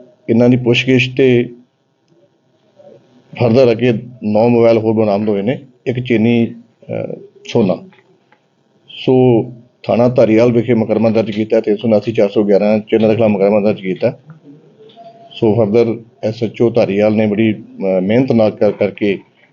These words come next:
ਇਹ ਬੰਦੇ ਅਰੈਸਟ ਕੀਤੇ ਨੇ। ਇਸੇ ਲੜੀ ਦੇ ਤਹਿਤ ਅੱਗੇ ਥਾਣਾ ਸਿਟੀ ਗੁਰਦਾਸਪੁਰ ਏਰੀਆ ਵਿੱਚ ਤੇਰਾਂ ਚੌਦਾਂ ਦੀ ਦਰਮਿਆਨੀ ਰਾਤ ਨੂੰ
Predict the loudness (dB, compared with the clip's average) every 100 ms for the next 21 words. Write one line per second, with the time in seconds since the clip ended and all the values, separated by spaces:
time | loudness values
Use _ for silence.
0 | -8 -4 0 0 0 0 0 0 -4 -2
1 | -2 -2 -10 _ _ _ _ _ -20 -20
2 | -20 _ -2 0 2 2 2 2 2 2
3 | 2 0 2 2 0 -4 -2 -2 -2 -2
4 | -2 2 0 0 0 0 2 2 2 0
5 | -4 -20 _ _ _ _ _ _ _ _
6 | 2 4 4 4 2 2 2 2 0 0
7 | 0 0 2 0 -2 -2 -2 -4